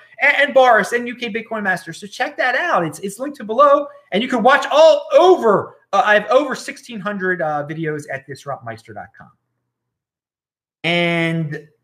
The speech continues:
and we're gonna have This Week in Bitcoin this Friday. I don't know what time yet. Oh, wow. This is, I got, I haven't eaten yet tonight. That's all right. You know, it's all part of the thing. Adam does his, uh, at least twenty,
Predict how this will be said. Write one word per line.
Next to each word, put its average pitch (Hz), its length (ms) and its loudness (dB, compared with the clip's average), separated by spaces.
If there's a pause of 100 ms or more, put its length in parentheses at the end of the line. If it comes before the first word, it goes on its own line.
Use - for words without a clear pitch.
(340)
and 156 260 0
we're 170 120 4
gonna 175 160 2
have 190 160 2
This 202 180 -4
Week 226 140 -8
in 202 100 -8
Bitcoin 214 320 -4
this 202 140 -8
Friday. 202 260 2
I 170 80 4
don't 170 160 -2
know 160 140 -2
what 151 300 -8
time 233 400 -2
yet. 240 360 2 (500)
Oh, 151 100 -6
wow. 131 240 0
This 156 180 -12
is, 92 140 -20 (600)
I 147 80 -16
got, 143 200 -8
I - 40 -8
haven't 147 220 -2
eaten 240 300 -4
yet 240 240 0
tonight. 220 460 -4
That's 170 240 -2
all 196 140 0
right. 233 340 -2
You 294 80 -12
know, 277 140 -4
it's 294 120 -6
all 269 160 0
part 247 300 0
of - 60 -8
the - 60 -20
thing. 247 260 -6
Adam 233 420 0
does 220 200 -2
his, 208 200 -10
uh, 208 240 -2
at 185 140 -4
least 208 240 -8
twenty, 202 340 -12